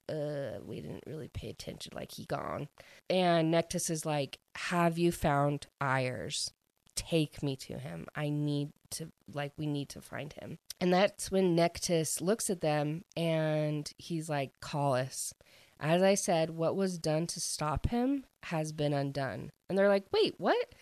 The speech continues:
Like, Malik lives. Like, we stopped what Isbeth planned." And he's like, "You didn't stop anything.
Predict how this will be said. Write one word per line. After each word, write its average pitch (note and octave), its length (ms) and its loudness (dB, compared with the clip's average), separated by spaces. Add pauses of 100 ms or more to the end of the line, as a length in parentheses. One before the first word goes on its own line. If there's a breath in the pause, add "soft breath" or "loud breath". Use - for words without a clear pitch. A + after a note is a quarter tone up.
(280 loud breath)
Like, A#3+ 180 2
Malik C4 520 4
lives. C4 400 4
Like, F3 180 0
we B3 140 0
stopped B3 560 0
what A#3 200 2
Isbeth G#3 500 0
planned." A#3 640 0 (520 loud breath)
And G3+ 120 2
he's G#3 120 4
like, F#3+ 220 2 (340)
"You E3 260 -6
didn't D#4+ 260 2
stop - 400 -2
anything. D#3 640 -6